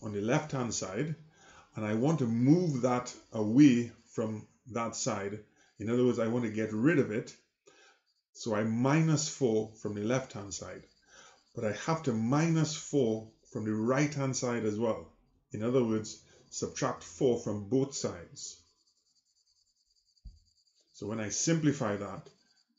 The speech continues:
the four has disappeared, and I now have seven x is equal to twenty-one. I'm looking at seven x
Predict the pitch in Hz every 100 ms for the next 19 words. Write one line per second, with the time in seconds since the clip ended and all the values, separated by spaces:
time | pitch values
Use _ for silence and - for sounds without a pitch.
0 | _ - 98 - 147 143 107 101 101 104
1 | - 101 104 107 101 101 120 139 117 98
2 | - - 131 139 107 - - 107 98 104
3 | 107 107 - 113 101 110 113 98 80 _
4 | _ _ _ _ _ _ _ _ _ _
5 | _ _ _ _ _ _ _ _ _ _
6 | _ _ _ _ _ _ - - _ _
7 | _ 107 95 104 143 143 123 104 - -
8 | 160 156 139 107 - - -